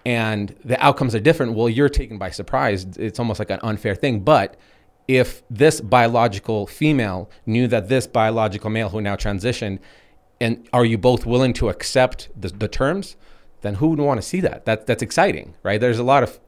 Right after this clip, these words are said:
females that are in the U F C that are so dominant that would destroy half the guys in the U F C.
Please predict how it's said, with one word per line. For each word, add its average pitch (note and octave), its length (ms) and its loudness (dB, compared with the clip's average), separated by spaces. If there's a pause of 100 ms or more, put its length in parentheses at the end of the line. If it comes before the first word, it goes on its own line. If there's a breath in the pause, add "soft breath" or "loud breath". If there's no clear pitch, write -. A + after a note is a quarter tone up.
(140)
females C#3 600 -2
that G2+ 140 -2
are G#2 180 0
in A2 140 -4
the A2 60 -2
U A2 140 -2
F G2+ 80 -6
C C3 180 -4
that F#2 160 -4
are F2+ 180 -6 (320 soft breath)
so - 580 0
dominant F#2 420 0
that G2+ 100 -2
would G2 80 -4
destroy A2+ 380 0
half B2 280 -4
the G2+ 60 -8
guys F#2 340 -6
in E2+ 60 -12
the E2+ 80 -10
U D2 100 -8
F - 80 -12
C. F#2 220 -14